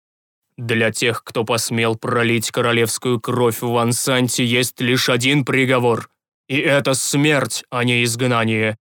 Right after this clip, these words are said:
И ни один из дворянских родов не осудил бы короля и судей за такой приговор,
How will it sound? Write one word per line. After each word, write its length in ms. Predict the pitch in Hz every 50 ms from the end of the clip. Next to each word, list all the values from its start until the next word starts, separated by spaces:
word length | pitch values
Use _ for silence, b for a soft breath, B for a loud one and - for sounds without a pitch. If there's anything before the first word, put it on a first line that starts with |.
| _ _ _ _
И 160 | - 139 127
ни 200 | 123 117 113 113
один 400 | 120 120 120 120 120 120 127 127
из 140 | 123 123 113
дворянских 760 | 113 127 123 120 123 123 127 123 123 - - 139 123 117 -
родов 500 | 139 127 123 127 127 131 131 127 117 -
не 160 | 135 127 131 139
осудил 640 | 139 139 131 - - 151 143 135 143 151 156 147
бы 180 | 143 147 147 123
короля 460 | 151 147 139 143 143 143 143 143 143
и 120 | 143 143
судей 460 | 135 - - 151 143 135 135 135 139
за 200 | 127 120 135 127
такой 400 | 123 131 127 117 - 123 123 123
приговор, 800 | 117 - 131 123 123 120 120 120 120 117 113 117 117 113 113 -